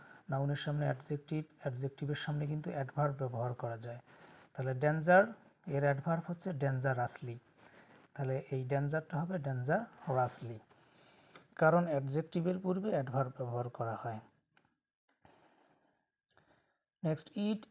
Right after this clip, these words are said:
is harmful to health, এটা স্বাস্থ্যের জন্য ক্ষতিকর। তো ক্ষতিকরের ইংরেজি হচ্ছে হার্মফুল। Grammatically is হচ্ছে be verb,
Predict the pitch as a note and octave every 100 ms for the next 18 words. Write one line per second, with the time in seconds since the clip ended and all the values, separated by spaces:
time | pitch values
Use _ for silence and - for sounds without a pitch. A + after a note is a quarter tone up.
0 | - F3 F#3 F3+ - - - - D#3+ F3+
1 | - F#3+ A3+ A#3+ - G3 F#3 C#3+ D3 D3
2 | D3 D#3 - F3+ E3+ F#3+ G3 B3 - -
3 | - - _ - F3+ E3+ D3 A#2+ G#2+ _
4 | _ _ _ _ - D#3 F#3+ F#3 G3 G3
5 | F#3 F3 E3+ E3 D#3 D3 - G#3 A3 -
6 | - C#3 C#3+ - C3 A#2 _ _ - -
7 | - A#2 E3 F#3+ G#3 G3 G3+ G#3 F#3 F3+
8 | D#3+ - F3 D3+ D#3+ D3 F#3